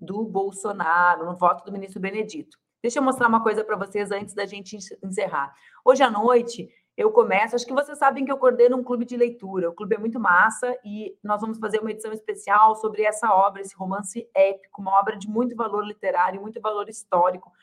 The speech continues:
da Ana Maria Gonçalves, que chama Um Defeito de Cor. Bom, nós temos bolsas para mulheres negras, indígenas e para pessoas trans. Eu quero compartilhar com vocês o link, porque nós conseguimos mais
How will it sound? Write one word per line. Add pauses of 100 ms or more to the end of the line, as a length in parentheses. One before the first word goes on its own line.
(240)
da
Ana
Maria
Gonçalves,
que
chama
Um
Defeito
de
Cor. (400)
Bom, (240)
nós
temos
bolsas (320)
para
mulheres
negras, (100)
indígenas (100)
e
para
pessoas (260)
trans. (260)
Eu
quero
compartilhar
com
vocês
o
link,
porque
nós
conseguimos
mais